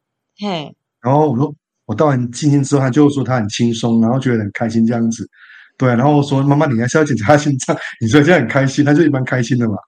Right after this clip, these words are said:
Speaker 2: 就比较放松嘛。
Speaker 1: 对。对。
Speaker 2: 对，然后就跟他说：“你还检查他心脏。”然后跟我说：“
Speaker 1: 对。
Speaker 2: 你知道我是谁吗？我是那个某某某的学生。”就刚刚我说那个孩子有没有？
Speaker 1: 嘿。
Speaker 2: 跟阿姨说要放松，他的那个妈妈都对了，那个孩子的妈妈就要听我演讲，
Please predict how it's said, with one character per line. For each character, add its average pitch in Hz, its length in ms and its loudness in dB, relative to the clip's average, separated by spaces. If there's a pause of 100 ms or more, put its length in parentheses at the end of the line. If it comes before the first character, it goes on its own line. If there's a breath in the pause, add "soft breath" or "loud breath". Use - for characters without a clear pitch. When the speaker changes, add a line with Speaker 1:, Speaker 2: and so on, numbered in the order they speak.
(360 soft breath)
Speaker 2:
就 139 80 -6
比 98 80 -4
较 113 120 0
放 131 200 -2
松 110 240 -4
嘛。 101 100 -6 (420)
Speaker 1:
对。 170 240 -10
对。 156 60 -18
Speaker 2:
对， 135 120 -2
然 123 120 -2
后 139 100 0
就 143 200 4
跟 135 140 -6
他 127 60 -4
说 135 140 -4
：“你 110 80 -2
还 117 100 0
检 113 120 -4
查 107 140 -6
他 120 80 -6
心 113 280 -2
脏。” 107 200 -2 (400 loud breath)
然 131 120 -2
后 175 80 0
跟 175 100 0
我 151 60 2
说：“ 151 280 2
Speaker 1:
对。 - 140 -20
Speaker 2:
你 127 80 -2
知 208 80 4
道 208 60 8
我 202 100 6
是 220 60 2
谁 151 160 2
吗？ 175 120 2
我 143 120 2
是 190 100 0
那 196 60 6
个 190 60 6
某 151 100 6
某 147 160 6
某 127 120 0
的 127 60 -4
学 135 200 -2
生。” 139 260 0 (260 loud breath)
就 160 120 0
刚 147 120 2
刚 143 140 4
我 117 100 -2
说 131 140 -4
那 147 80 2
个 139 160 -2
孩 120 140 -4
子 120 120 -6
有 113 100 0
没 107 80 -4
有？ 110 80 -2 (380 loud breath)
Speaker 1:
嘿。 - 60 -6
Speaker 2:
跟 147 120 -6
阿 113 140 -6
姨 131 60 -2
说 127 180 -2
要 156 120 0
放 160 220 -2
松， 151 240 -2 (500 loud breath)
他 143 80 0
的 135 140 0
那 143 120 0
个 120 340 0 (400)
妈 127 100 -2
妈 123 140 -2
都 127 120 -2
对 127 180 -2
了， 107 80 -2
那 123 80 -4
个 120 40 -2
孩 123 80 -2
子 113 120 -4
的 107 60 -4
妈 107 160 -2
妈 107 180 -2 (540 loud breath)
就 147 100 2
要 139 60 2
听 135 160 -4
我 120 120 -2
演 107 180 -2
讲， 113 160 -2